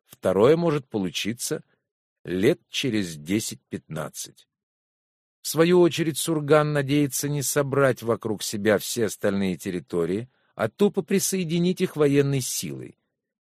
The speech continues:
Через три года он будет иметь несколько танковых корпусов и, по нашим прогнозам, обрушится на Аламею. Лишь она одна не мечтает о присоединении новых территорий. Слишком уж большая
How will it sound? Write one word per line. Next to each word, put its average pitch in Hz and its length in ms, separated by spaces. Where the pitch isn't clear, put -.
Через 117 280
три 117 200
года 131 340
он 131 240
будет 113 300
иметь 131 280
несколько 135 520
танковых 120 560
корпусов 127 640
и, 90 80
по 113 140
нашим 104 320
прогнозам, 131 580
обрушится 107 680
на 113 160
Аламею. 101 560
Лишь 113 400
она 127 340
одна 117 540
не 80 120
мечтает 127 720
о 101 100
присоединении 110 1040
новых 101 460
территорий. 92 680
Слишком 113 600
уж 101 140
большая 113 760